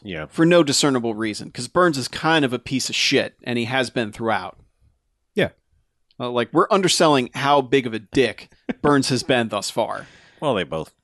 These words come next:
Speaker 1: kinda are. I mean,
Speaker 2: Yeah, yeah. I, I mean, Crash
Speaker 1: I mean,
Speaker 2: is,
Speaker 1: yeah.
Speaker 2: but at least Crash is like,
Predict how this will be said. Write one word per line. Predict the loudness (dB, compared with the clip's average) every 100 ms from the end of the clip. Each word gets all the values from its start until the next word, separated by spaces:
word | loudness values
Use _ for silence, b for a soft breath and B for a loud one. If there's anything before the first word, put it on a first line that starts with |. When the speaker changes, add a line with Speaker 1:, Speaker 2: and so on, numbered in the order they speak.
| _
Speaker 1:
kinda | -10 -10 -10
are. | -12 -12 -14 -20
I |
mean, | -20 -18 -18 0
Speaker 2:
Yeah, | 2 4
yeah. | 2 2 0 -2
I, | -4 0 2
I |
mean, | 2 2
Crash | 2 4 4
Speaker 1:
I |
mean, | 6
Speaker 2:
is, | 6 6 4 0
Speaker 1:
yeah. | -2 -6 _
Speaker 2:
but | 4 4
at | 4
least | 2 0
Crash | 0 0 0 -2
is | -4 -2
like, | 0 0